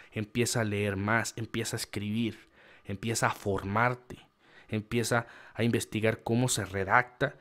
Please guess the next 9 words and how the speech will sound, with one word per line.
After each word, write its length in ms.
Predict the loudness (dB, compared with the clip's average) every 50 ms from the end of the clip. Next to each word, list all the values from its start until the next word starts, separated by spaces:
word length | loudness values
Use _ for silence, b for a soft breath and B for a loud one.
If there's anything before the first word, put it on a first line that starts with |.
| B B B B B
cómo 280 | 0 0 2 2 2 2
se 120 | 0 0
estructura 840 | 0 -2 -2 -2 -4 -4 -4 -6 0 4 4 6 6 6 4 2 b b b b b b b b b b _
una 180 | 0 2 2
historia 680 | 2 2 0 -2 2 6 8 8 8 8 6 6 2 -4 -10 -12 -10
de 100 | -10 -6
tres 320 | -2 0 0 0 2 4
actos. 520 | 4 4 2 0 -4 -2 -2 -2 -2 -4 -8
Empieza 600 | -10 -10 -6 -2 -2 -2 0 0 -2 -2 -2 -4